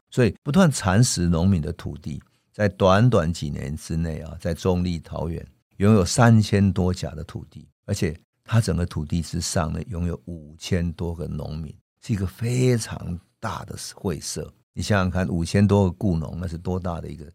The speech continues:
规模呢？啊，由于他这种垄断的地位哈，所以整个会社跟佃农要收取高额地租的时候，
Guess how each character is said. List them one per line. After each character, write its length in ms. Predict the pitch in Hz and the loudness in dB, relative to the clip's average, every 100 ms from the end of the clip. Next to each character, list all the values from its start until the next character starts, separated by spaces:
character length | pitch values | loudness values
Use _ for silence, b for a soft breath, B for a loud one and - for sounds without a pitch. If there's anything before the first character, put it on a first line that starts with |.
| - | -4
规 200 | 87 87 | -2 0
模 320 | 82 76 76 | -2 -4 -8
呢？ 220 | 76 82 87 | -10 -12 -10
啊， 180 | 92 80 _ _ _ | -10 -10 _ _ _
由 180 | 135 160 | 4 6
于 60 | |
他 140 | 117 139 | 6 4
这 120 | 127 | 4
种 120 | 117 | 6
垄 220 | 113 87 | 6 4
断 180 | 87 117 | 4 4
的 80 | 95 | 4
地 240 | 87 98 | 0 -2
位 240 | 87 90 71 | 0 0 -2
哈， 220 | 85 65 - _ _ _ | -8 -12 -16 _ _ _
所 160 | - 127 | 4 6
以 180 | 90 - _ _ | 6 0 _ _
整 180 | - 120 | 2 4
个 100 | 113 | 6
会 260 | 131 196 131 | 6 8 8
社 160 | 156 | 8
跟 300 | 120 135 139 - | 6 6 4 0
佃 200 | - 190 | 6 6
农 200 | 120 92 | 8 6
要 80 | 117 | 6
收 220 | 107 117 | 6 4
取 180 | 104 90 - | 2 0 2
高 200 | 113 123 | 6 6
额 200 | 107 85 | 6 0
地 220 | 85 104 | 2 2
租 160 | 82 87 | 2 -2
的 100 | 82 | -2
时 140 | - | -4
候， 120 | 78 | -6